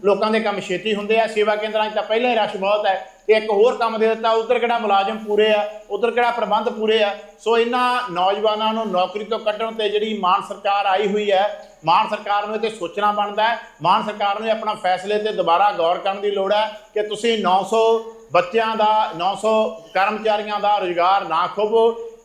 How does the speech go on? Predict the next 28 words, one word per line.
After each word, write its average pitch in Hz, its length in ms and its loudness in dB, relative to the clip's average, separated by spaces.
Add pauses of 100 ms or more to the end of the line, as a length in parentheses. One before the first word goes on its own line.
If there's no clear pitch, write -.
(100)
ਪਹਿਲਾਂ 240 340 2
ਜਿਹੜੇ 240 380 2
ਨਵਿਆਂ 208 320 -2
ਨੂੰ 233 120 -2
ਟ੍ਰੇਨਿੰਗ 208 340 -2
ਦੇਣ 208 100 -2
ਦੀ 208 120 -4
ਜਗ੍ਹਾ 214 220 2
ਇਹਨਾਂ 220 280 -2
ਨੂੰ 226 100 -2
ਹੀ 208 40 0
ਵਰਤੋ, 190 360 -2
ਜਿੱਥੇ 208 260 -4
ਮਰਜ਼ੀ 190 380 -2
ਲਗਾਓ, 202 400 0
ਸੇਵਾ 196 200 -2
ਕੇਂਦਰਾਂ 202 300 -4
'ਚ 208 80 -10
ਲਗਾਓ, 196 300 0
ਕਿਤੇ 202 200 -6
ਲਗਾਓ। 202 240 0
ਪਹਿਲੀ 214 280 -2
ਗੱਲ 226 60 2
ਤਾਂ 226 140 -4
ਫਰਦ 202 300 -4
ਕੇਂਦਰੀ 220 320 -4
ਚੱਲਦੇ 202 360 0
ਰਹਿਣ। 202 260 -2